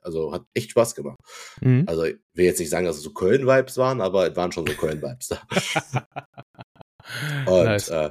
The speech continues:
Speaker 2: Ja.
Speaker 1: dann hatte, Steffen hatte, jetzt kommt's, ist tatsächlich wichtig für die Story, Steffen sagte mir dann plötzlich so, er müsste sich mal eben seinen Schuh zubinden.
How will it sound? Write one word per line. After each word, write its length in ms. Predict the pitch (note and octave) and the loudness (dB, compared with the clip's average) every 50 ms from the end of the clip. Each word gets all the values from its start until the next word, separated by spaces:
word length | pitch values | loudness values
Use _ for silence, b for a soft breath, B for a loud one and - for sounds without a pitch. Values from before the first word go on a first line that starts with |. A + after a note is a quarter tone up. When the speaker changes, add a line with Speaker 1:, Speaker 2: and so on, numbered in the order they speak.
| - | -2
Speaker 2:
Ja. 160 | A2 A#2 G#2+ - b b b b _ | 0 0 0 0 b b b b _
Speaker 1:
dann 140 | - F#2 | 0 2
hatte, 340 | G2 G#2+ G#2+ A2 G#2 G2+ E2+ | 4 4 4 4 4 2 2
Steffen 360 | - - - B2 B2 B2+ B2+ | 0 -2 -2 -2 -2 0 -2
hatte, 280 | A#2 G#2+ - A#2 A2 G#2 | -2 2 4 4 6 6
jetzt 200 | F2+ F#2+ - - | 4 2 0 -2
kommt's, 280 | - G#2+ G#2 G#2+ - - | -4 -4 -4 -6 -6 -6
ist 520 | F2 E2 D#2+ F2+ - - A1 A#1+ - - | -4 -2 -2 -4 -6 -8 -12 -12 -6 -4
tatsächlich 420 | - G2 A2 B2 A#2+ A2 G#2+ - | -4 0 0 0 0 0 -2 -4
wichtig 240 | G#2+ A#2+ - B2 A2 | -4 -4 -2 -4 -4
für 80 | - G#2+ | -4 -4
die 100 | F#2+ F#2 | -4 -4
Story, 440 | - - - G2+ B2+ D3+ E3 E3 B B B B B B | -4 -2 0 2 2 2 0 -2 B B B B B B
Steffen 360 | - - - B2+ B2+ - C3+ | -12 -4 -4 -2 -2 -2 0
sagte 300 | G2+ G#2+ A2+ A2 - B2 | 2 2 2 2 0 0
mir 80 | A#2 A#2+ | 2 2
dann 160 | A#2 A2 G#2+ | 2 0 0
plötzlich 380 | - - A2+ - - A#2 G#2+ | -2 -4 -4 -2 -4 -6 -2
so, 220 | G#2+ G#2+ G#2+ A2 - | 2 4 4 4 4
er 240 | - - - G2+ G2 | 0 0 0 2 2
müsste 240 | A2 A2+ A#2 - | 2 0 0 0
sich 120 | A2 A2 F#2+ | -2 0 2
mal 120 | G#2+ G2+ | 4 4
eben 100 | G#2+ G#2+ | 4 4
seinen 160 | G#2+ G2+ G2+ | 2 2 0
Schuh 240 | G2+ - - C3 C3 | -2 -2 -2 -2 -2
zubinden. 640 | B2+ B2+ - - F2 D2 - E2+ D#2 D2 - - _ | -2 -2 -4 -4 -2 0 0 -2 -2 -4 -10 -14 _